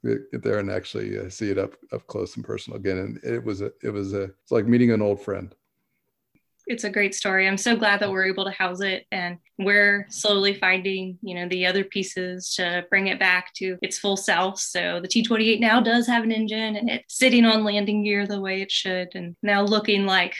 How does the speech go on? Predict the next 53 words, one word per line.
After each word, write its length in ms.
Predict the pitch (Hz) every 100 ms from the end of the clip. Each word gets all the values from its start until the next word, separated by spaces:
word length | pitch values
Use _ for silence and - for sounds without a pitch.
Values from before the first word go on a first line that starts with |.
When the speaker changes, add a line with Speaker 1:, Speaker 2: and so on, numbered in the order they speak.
| -
Speaker 2:
the 80 |
full 220 | - 190 175
piece. 500 | 196 170 165 - - _
So 220 | - 175
Speaker 1:
Yes. 240 | 175 170 190
Speaker 2:
we're, 340 | 196 185 180 -
we're 140 | 185
thrilled 520 | 185 196 202 190 185
to 100 | -
be 180 | 190 180
able 200 | 180 180
to 100 | 180
show 240 | - 180
it 220 | 175 170 175
and 180 | 165
to 100 | - 185
be 180 | 175
able 200 | 170 175 170
to 80 | 175
show 200 | 175 170
the 100 | -
pieces 400 | 175 165 170 -
that 120 | -
go 120 | -
along 280 | - - -
with 160 | 196
it, 140 | 185 -
and 160 | 214 220
now 360 | 220 202 233 - - -
to 80 | -
be 100 | 208
able 140 | 202
to 60 | 196
have 220 | 190 185
this 180 | 190 185
story 480 | - 175 165 175 175
to 140 | - 180
tell 260 | - -
with 180 | - -
it. 160 | - -
So 300 | - - 226 - -
thank 220 | 214 208
you 100 | 220
so 200 | 220 196
much 320 | 180 - -
for 300 | 180 170 175 _
being 260 | 190 180 180
willing 300 | 175 170 170
to 260 | - 170
share 220 | 170 180 165
it 80 |
with 180 | 170 165
us. 240 | 165 -